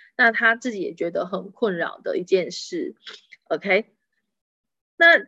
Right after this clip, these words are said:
整个事件就会让这个小朋友在经历的过程当中，哈，他所经历的一个过程，呃，是非常的，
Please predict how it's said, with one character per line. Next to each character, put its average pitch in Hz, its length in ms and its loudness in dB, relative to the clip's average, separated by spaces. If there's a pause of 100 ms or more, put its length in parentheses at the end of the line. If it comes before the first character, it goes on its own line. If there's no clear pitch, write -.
整 214 240 2
个 202 180 8
事 302 320 0
件 269 300 4
就 262 200 2
会 254 280 0 (240)
让 311 460 0 (100)
这 415 100 2
个 262 140 4
小 180 180 -2
朋 175 260 -8
友 190 200 -2
在 220 320 4
经 247 240 -6
历 254 100 -8
的 214 100 0
过 214 180 2
程 202 200 -6
当 180 260 -4
中， 185 300 -4
哈， 196 180 -8
他 277 460 0
所 156 220 -2
经 208 260 -4
历 208 160 -2
的 165 240 0
一 185 120 -6
个 165 360 -4
过 190 200 2
程， - 360 -12 (320)
呃， - 140 -10
是 202 260 4
非 208 300 6
常 165 420 -6
的， 151 360 -2